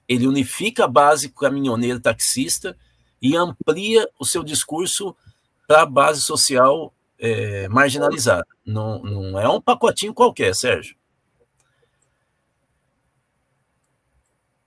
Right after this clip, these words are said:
Entendi. Show. Valeu. Bom, agora vamos pra esse vídeo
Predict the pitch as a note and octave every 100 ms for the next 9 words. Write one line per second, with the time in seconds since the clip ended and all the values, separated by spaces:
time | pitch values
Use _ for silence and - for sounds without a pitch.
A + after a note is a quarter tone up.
0 | _ _ _ - E3 D3+ A#2 A#2 - -
1 | - D#3+ B2 F#2+ F#2+ C3+ F#2 D2 _ _
2 | - D#3 - C#3 B2+ C#3 F3 G3+ G3+ _
3 | _ _ _ _ _ - G2 F#3 G#3 E3+
4 | E3+ F3 - C3 F3+ A3 F3+ G3+